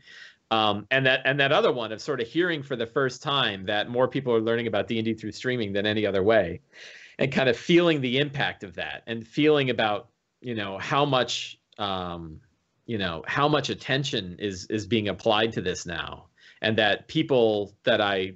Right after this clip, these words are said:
you know, run into, run into in everyday life now have heard of it more,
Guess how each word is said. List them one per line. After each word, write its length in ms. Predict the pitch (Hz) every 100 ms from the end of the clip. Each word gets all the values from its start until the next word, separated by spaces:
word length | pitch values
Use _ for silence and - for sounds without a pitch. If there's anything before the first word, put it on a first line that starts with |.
| -
you 120 | 107
know, 180 | 90 92
run 300 | 110 113 110
into, 500 | 104 95 - 113 -
run 160 | 120 120
into 240 | 113 113
in 80 | 104
everyday 320 | 101 104 101
life 240 | 110 117 123
now 180 | 113
have 180 | 110 107
heard 200 | - 135
of 80 | 107
it 120 | 101
more, 460 | 101 98 90 82